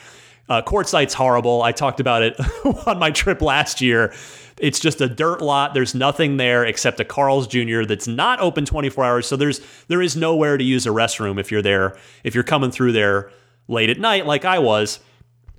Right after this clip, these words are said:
So, uh, long, uh, to, to cap the story, I, you know, I, it was, it was so late. I got to Ehrenberg. Uh, Arizona's an hour ahead, so the clock ticked over one hour.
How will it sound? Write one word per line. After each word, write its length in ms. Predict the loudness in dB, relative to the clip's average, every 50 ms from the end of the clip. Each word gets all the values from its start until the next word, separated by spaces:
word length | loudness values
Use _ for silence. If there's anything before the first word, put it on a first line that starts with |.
| -20 -20 -12 -8
So, 460 | -4 0 0 2 2 2 0 -2 -4 -2
uh, 220 | 0 2 2 2
long, 280 | 0 0 0 0 0 0
uh, 280 | -2 -4 -2 -2 -2
to, 260 | 0 0 -2 -4 -2 -2
to 140 | -2 -2
cap 240 | 0 0 0 0 0
the 80 | 0 -2
story, 420 | -2 0 0 0 2 2 0 -2 -4 -8 -20 -20 -20 -20 -20 -20 -20 _ _ -4
I, 140 | -2 0 0
you 340 | 2 0 0 0 0 0 2
know, 180 | 2 2 0
I, 260 | 0 0 0 0 0 0
it 140 | 0 0
was, 340 | 2 2 0 0 -4 -8 _ _
it 80 | -4 -2
was 180 | 0 0 0 0
so 260 | 0 0 2 2 2
late. 280 | 2 2 0 0 -2 -2
I 120 | -2 -2 0
got 240 | 0 0 -2 -2 -2
to 160 | -2 -2 0
Ehrenberg. 760 | 0 0 2 0 0 0 0 2 2 2 2 0 -2 -4 -10 -16 _ _ _ _ _ -4
Uh, 120 | -4 -2 0
Arizona's 600 | 2 2 2 2 2 2 2 2 2 2 2 2
an 100 | 2 0
hour 320 | 0 0 0 2 2 2 2
ahead, 480 | 0 0 0 -2 -4 -4 -6 -8 -6
so 180 | -2 0 0 0
the 80 | 0
clock 460 | -2 -4 0 0 2 2 0 -2 -6 -8
ticked 320 | -4 -2 -2 -2 0 0
over 360 | 2 2 2 2 2 2 0 0
one 240 | 0 0 0 0
hour. 420 | 0 0 0 -2 -2 -4 -6 -8